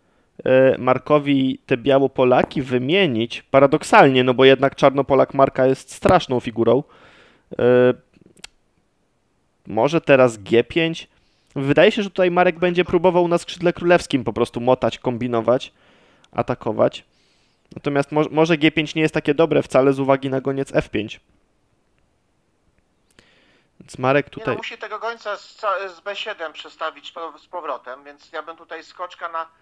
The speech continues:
Speaker 2: na F sześć chyba, tak? Y,
Speaker 1: Tak mi się wydaje,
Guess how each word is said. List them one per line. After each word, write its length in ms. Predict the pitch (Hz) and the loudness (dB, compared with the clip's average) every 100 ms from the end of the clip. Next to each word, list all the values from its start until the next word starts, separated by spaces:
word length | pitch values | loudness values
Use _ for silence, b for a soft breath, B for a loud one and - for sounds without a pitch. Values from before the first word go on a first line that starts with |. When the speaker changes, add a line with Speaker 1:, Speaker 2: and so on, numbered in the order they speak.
| _ _ _ | _ _ _
Speaker 2:
na 160 | 147 165 | -12 -10
F 100 | 190 | -8
sześć 340 | - - - | -4 -4 -6
chyba, 280 | - - 123 120 | -18 -16 -14 -12
tak? 280 | 135 151 _ | -12 -14 _
Y, 20 | _ 131 127 123 b b - | _ -20 -20 -20 b b -8
Speaker 1:
Tak 160 | 190 | -6
mi 80 | 202 | -2
się 120 | 190 | 0
wydaje, 480 | 180 180 139 90 76 | 2 4 4 4 0